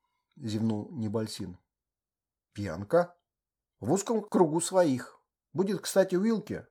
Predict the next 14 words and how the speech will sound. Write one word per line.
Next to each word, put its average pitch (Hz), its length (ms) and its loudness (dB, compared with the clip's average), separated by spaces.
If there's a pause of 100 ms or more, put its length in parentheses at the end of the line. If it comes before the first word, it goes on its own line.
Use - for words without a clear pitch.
он 139 160 -4
самый 160 260 2
приятный 131 440 4
из 92 80 -4
англичан, 101 540 -4 (160)
верно?» 165 360 -4 (1120)
«Да, 175 520 4 (200)
Уилки 196 300 -2
парень 156 300 6
славный». 127 460 6 (880)
«Приду. 185 480 4 (640)
Выпивка 190 420 -4
не 151 100 -2
помешает». 104 600 -4